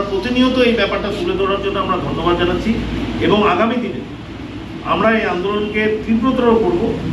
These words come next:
এই কথা বলছি, যদি এনএইচ টেন কে নিয়ে প্রপার লং টার্ম প্ল্যানিং না করা হয়। এবং সর্বস্তরের মানুষ, দেখুন, শুধু ট্যুরিজম, পর্যটন শিল্পই কিন্তু ওই রাস্তার উপরে ডিপেন্ডেন্ট না। যদি আমরা মনে করি যে না, শুধু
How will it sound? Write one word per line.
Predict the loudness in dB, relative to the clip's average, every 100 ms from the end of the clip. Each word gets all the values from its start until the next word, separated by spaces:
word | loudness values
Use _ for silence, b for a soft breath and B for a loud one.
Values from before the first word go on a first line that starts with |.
| -2 0
এই | 2
কথা | 2 2 2
বলছি, | 2 2
যদি | 2 2
এনএইচ | 4 2 0
টেন | 0 0
কে | 2
নিয়ে | 4 2 2
প্রপার | 0 2 4 4
লং | 2 2
টার্ম | 2 2
প্ল্যানিং | 0 0 0 0
না | -2
করা | -2 -2
হয়। | -2 -4 -4 -4 -6 -8 -10 -8 -6 -4 -4 -2 0
এবং | 2 2 0 -4 -8 -10 0
সর্বস্তরের | 2 4 2 2 0 2 0
মানুষ, | 0 0 -6 -8 -12 -10 -10 -10 -10 -10 -4
দেখুন, | 0 2 2
শুধু | 2 2 2
ট্যুরিজম, | 4 4 4 2 2
পর্যটন | 2 4 4 6
শিল্পই | 6 6 6 6
কিন্তু | 4 6
ওই | 6
রাস্তার | 4 0 -4
উপরে | -2 -2 0
ডিপেন্ডেন্ট | 0 0 -2 -4
না। | -4 -4
যদি | -2 0
আমরা | 0 2
মনে | 2
করি | 4 4 4 2 -8 -8 -2
যে | 0
না, | 2
শুধু | 0